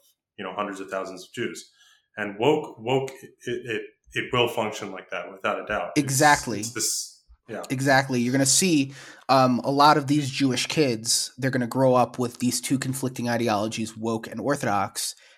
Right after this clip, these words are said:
Speaker 2: and they're gonna have to make a choice. Um, now
Speaker 1: Well, it's not even, I'm sorry. It's, it's, it's, the funny thing is, is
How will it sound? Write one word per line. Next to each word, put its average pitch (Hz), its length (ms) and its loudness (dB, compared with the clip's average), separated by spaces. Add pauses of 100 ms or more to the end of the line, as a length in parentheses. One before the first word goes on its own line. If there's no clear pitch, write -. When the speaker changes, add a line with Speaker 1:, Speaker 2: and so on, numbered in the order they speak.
(120)
Speaker 2:
and 117 100 -4
they're 156 80 4
gonna 175 140 4
have 147 120 -4
to 127 80 -6
make 127 140 -4
a - 40 -20
choice. - 640 -4 (600)
Um, 117 580 2
now 135 420 4
Speaker 1:
Well, 151 160 2
it's 151 140 0
not 185 140 4
even, 151 140 0
I'm 151 120 -6
sorry. 139 300 2
It's, 135 140 -6
it's, 139 200 -8
it's, 135 160 -10
the 131 280 -10
funny 185 240 -6
thing 147 140 -6
is, 131 140 -6
is 107 160 -10